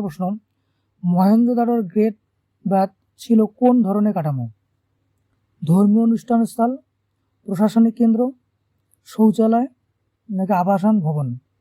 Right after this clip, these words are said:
এই চারটে অপশনের মধ্যে সঠিক অপশন এ, ধর্মীয় অনুষ্ঠান স্থল। পরের প্রশ্ন, কোন বৈদিক গ্রন্থে প্রথম আয়রন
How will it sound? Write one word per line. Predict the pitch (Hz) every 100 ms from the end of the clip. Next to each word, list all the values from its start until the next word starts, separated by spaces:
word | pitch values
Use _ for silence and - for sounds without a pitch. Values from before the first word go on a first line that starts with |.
| _ _ _ _ _ -
এই | 202
চারটে | 208 - 226
অপশনের | - 226 214
মধ্যে | 185 156
সঠিক | 190 190
অপশন | - 214 240 _ _ _ - _ _ _ _ _ -
এ, | 208 202 240 _ _ _ _ _ 170
ধর্মীয় | 156 185 202 220 202
অনুষ্ঠান | 170 - 196 165
স্থল। | - 135 113 _ _ _ _ _ _ _ _ _ _
পরের | 214 214
প্রশ্ন, | 196 160 185 226 _ _ _ _ _ _ _ _ _ _ _ _ _ _ _ _ _ _ _ -
কোন | 247 269 214
বৈদিক | 220 214 214
গ্রন্থে | 214 214 180 190 220 _ _ _ _ _ -
প্রথম | 220 247 247 247 - _ _ _ _
আয়রন | 180 208 226